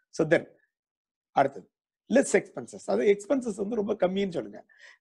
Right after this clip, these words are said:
அஹ், ஒண்ணே ஒண்ணு புரிஞ்சுங்க, அஹ், ஹெர்பல் லைஃப் டீ, ஹெர்பல் லைஃப் tea, luxury tea, good tea,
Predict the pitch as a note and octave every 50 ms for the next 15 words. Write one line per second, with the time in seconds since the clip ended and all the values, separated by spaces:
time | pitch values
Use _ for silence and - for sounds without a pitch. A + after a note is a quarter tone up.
0 | _ _ - E3 E3 E3 E3 D#3 D3+ D3+ D3+ D3 D3+ E3+ G3 A3+ B3+ C4 A#3 F#3+
1 | - F#3+ F3+ F#3 F#3+ D3 C#3 A2 - D#3 G#3 - _ _ _ _ _ - _ _
2 | _ _ _ _ _ _ - D#3 D#3 D#3 D3+ D3+ D3+ D3+ D3+ D3+ D3+ D3 - -
3 | F3+ F#3+ F#3 G3 B3 A#3 G3+ F3 E3+ A#3 A#3 - - _ _ _ _ _ _ _
4 | - G3 A3+ F#3+ D3+ D3 F#3 B3 D#4+ - - _ _ _ _ _ _ _ _ _
5 | _ _ _ _ _ _ _ _ _ _ _ _ _ _ _ _ _ _ _ _
6 | _ _ _ _ _ _ _ _ _ _ _ _ _ _ _ _ _ _ _ -
7 | D#3 F3+ G3 F#3 A3 A3+ A3+ F#3+ - - _ E3+ D#3 C#3+ C#3+ F#3 C4+ - _ _
8 | _ _ _ _ _ _ _ _ _ _ _ _ - D#3+ F3 F3 F3 - - G3+
9 | G3 G#3 G#3 G#3 - B2 - _ _ _ _ _ _ _ _ _ _ _ _ _
10 | _ _ _ _ _ B2 B2 D#3+ A3 - - _ _ - E3